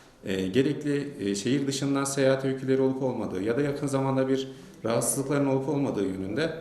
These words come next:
e, sorgulamaları yaptıktan sonra hastane içerisine alımlarını sağladık.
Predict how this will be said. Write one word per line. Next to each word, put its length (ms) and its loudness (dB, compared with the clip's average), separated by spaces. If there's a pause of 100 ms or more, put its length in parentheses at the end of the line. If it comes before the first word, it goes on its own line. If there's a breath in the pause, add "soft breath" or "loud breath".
(360 loud breath)
e, 160 0
sorgulamaları 640 0
yaptıktan 400 -2
sonra 320 -2
hastane 380 -4
içerisine 460 -6
alımlarını 480 -8
sağladık. 460 -6